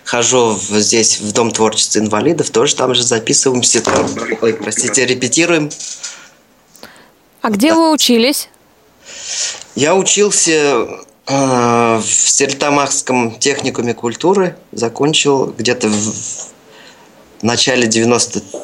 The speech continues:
Speaker 1: девяностых годов. Потом я брал уроки у композитора нашего, у Салавата Низамеддинова по композиции. Вот. И работал. И работаю, в клубе работал, много где я работал.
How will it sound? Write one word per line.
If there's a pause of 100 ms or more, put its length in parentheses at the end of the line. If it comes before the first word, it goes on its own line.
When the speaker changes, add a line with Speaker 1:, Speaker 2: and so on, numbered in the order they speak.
(100)
Speaker 1:
девяностых
годов.
Потом
я (720)
брал
уроки
у
композитора
нашего,
у
Салавата
Низамеддинова
по
композиции. (1300)
Вот. (840)
И
работал.
И
работаю,
в
клубе
работал,
много
где
я
работал.